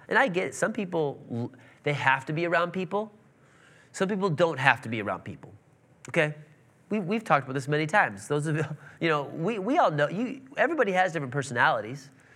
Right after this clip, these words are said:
Some of you need to just get alone and you don't have to be with people. You need to recharge solo. I get that too.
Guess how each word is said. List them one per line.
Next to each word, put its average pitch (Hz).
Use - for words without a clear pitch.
Some 233
of 269
you 254
need 208
to 185
just 156
get 165
alone 165
and 175
you 165
don't 165
have 160
to 151
be 147
with 131
people. 131
You 151
need 156
to 143
recharge 147
solo. 160
I 202
get 156
that 165
too. 165